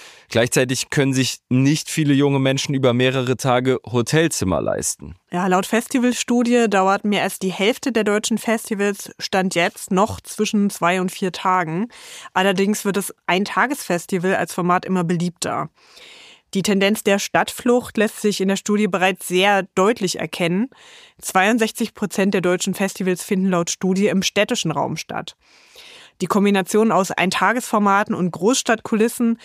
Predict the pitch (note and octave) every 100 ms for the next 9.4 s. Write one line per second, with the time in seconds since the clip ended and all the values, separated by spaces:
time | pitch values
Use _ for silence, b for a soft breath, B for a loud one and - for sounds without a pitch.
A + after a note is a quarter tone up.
0 | B - G3+ - F#3 G3 - - - G#3+
1 | C4+ G3+ D#3+ - E3 E3 - E3+ F3+ D#3+
2 | - F3+ - G#3 - - - _ B B
3 | B B B F#3 E3+ F3+ G3 G3+ - A#3
4 | A#3+ A3 - - A3 - G3+ G3+ F#3 F#3+
5 | F3+ E3+ F#3+ F#3+ F3+ F#3 - - F3 F#3+
6 | F3+ F#3 - G3 - F#3+ F3+ F#3 F3+ -
7 | F3 D#3 D#3+ A3 - G3+ G3 - G#3+ F#3+
8 | F3+ F3+ D#3+ - E3+ G3 B3 A3+ A3 A#3
9 | A3 G#3+ A3